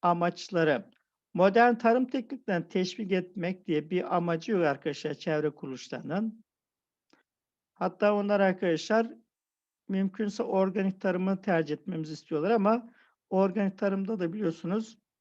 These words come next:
hiçbir kimyasal gübre, kimyasal girdi olmadığı için tarımsal verimlilik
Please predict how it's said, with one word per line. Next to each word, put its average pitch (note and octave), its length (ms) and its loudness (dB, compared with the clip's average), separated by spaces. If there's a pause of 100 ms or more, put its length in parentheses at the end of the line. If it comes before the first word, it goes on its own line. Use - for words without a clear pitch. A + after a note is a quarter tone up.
(1400)
hiçbir G#3 540 -2
kimyasal G3+ 580 -2
gübre, F#3+ 560 0
kimyasal F#3 680 0 (220)
girdi F#3+ 300 0
olmadığı F#3+ 480 -2
için A3 460 -4
tarımsal F#3+ 540 -4
verimlilik G3 520 -4